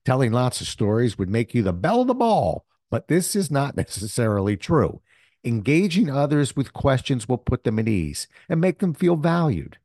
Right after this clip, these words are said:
It's not an opinion, it's a fact. The easier you make it for others around you to speak,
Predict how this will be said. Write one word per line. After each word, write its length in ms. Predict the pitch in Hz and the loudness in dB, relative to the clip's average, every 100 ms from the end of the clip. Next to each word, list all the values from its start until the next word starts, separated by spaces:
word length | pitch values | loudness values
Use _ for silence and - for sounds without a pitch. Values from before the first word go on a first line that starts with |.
| _ _ _ _ _ _ | _ _ _ _ _ _
It's 100 | - | -4
not 220 | 160 214 | 0 2
an 120 | 214 | 2
opinion, 520 | 165 - 180 127 73 78 _ _ _ _ - | 0 2 0 0 -4 -12 _ _ _ _ -4
it's 200 | 135 143 | -2 -2
a 40 | |
fact. 600 | - 160 151 - - - _ _ _ _ _ _ _ _ _ _ _ _ _ _ _ _ | -2 -2 -2 -4 -14 -20 _ _ _ _ _ _ _ _ _ _ _ _ _ _ _ _
The 160 | - - | -6 -4
easier 560 | 190 202 220 170 214 220 | -2 0 2 2 2 2
you 240 | 208 202 | 2 2
make 320 | 175 147 135 143 | 2 2 2 0
it 120 | 135 | 0
for 160 | 139 | -2
others 380 | - 113 120 110 | 0 2 2 2
around 460 | 117 104 101 95 - | 0 2 2 0 -4
you 60 | 95 | -8
to 100 | 104 | -6
speak, 560 | - - 107 80 - | -4 0 0 -2 -10